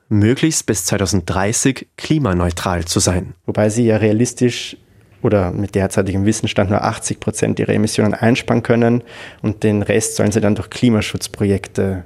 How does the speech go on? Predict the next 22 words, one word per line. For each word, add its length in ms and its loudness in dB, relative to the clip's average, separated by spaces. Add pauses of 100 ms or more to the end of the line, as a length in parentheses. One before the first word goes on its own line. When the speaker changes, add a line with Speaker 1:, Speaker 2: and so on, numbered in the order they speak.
(140)
Speaker 2:
kompensieren. 840 0 (300)
Aber 80 0
da 80 2
stellt 160 0
sich 80 2
natürlich 220 -2
die 80 -6
Frage, 420 0 (320)
also 220 0
achtzig 340 -4
Prozent 320 0
lassen 240 0
sich 180 -2
einsparen, 480 2
dieses 260 0
letzte 300 0
Fünftel 640 0 (800)
langfristig 880 -2
lässt 220 0
sich 140 -2
nicht 500 -4
vermeiden. 760 2